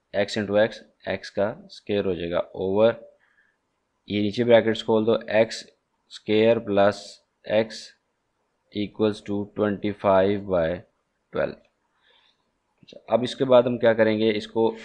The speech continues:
ऊपर देखें, ये एक्स स्क्वायर और एक्स स्क्वायर दोनों प्लस में वैल्यूज हैं, तो ये जमा हो जाएंगी, आपके पास आ जाएगा टू एक्स स्क्वायर। ये x और x सेम है, तो यहाँ पे टू एक्स आ जाएगा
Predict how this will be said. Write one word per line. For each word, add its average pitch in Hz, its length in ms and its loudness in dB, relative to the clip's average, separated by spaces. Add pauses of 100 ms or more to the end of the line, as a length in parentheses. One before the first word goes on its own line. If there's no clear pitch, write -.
(1080)
ऊपर 120 320 4
देखें, 117 260 0
ये 113 260 -2
एक्स 113 240 -2
स्क्वायर 120 420 2
और 117 120 4
एक्स 110 180 4
स्क्वायर 113 240 0
दोनों 113 240 0
प्लस 107 320 0
में 117 80 0
वैल्यूज 107 260 4
हैं, 110 100 0
तो 110 80 -4
ये 107 160 -4 (100)
जमा 110 220 -2
हो 120 100 2
जाएंगी, 113 260 0
आपके 107 240 -2
पास 110 220 0
आ 101 100 -2
जाएगा 98 240 -2
टू 127 840 -4 (240)
एक्स 98 280 -2
स्क्वायर। 113 540 0 (540)
ये 110 260 -2
x 113 220 0
और 117 80 4
x 117 140 6
सेम 117 320 -2
है, 113 100 -2
तो 110 80 -6
यहाँ 107 260 -2
पे 107 100 -4
टू 110 320 -8 (640)
एक्स 95 260 -6
आ 113 140 4
जाएगा 113 300 2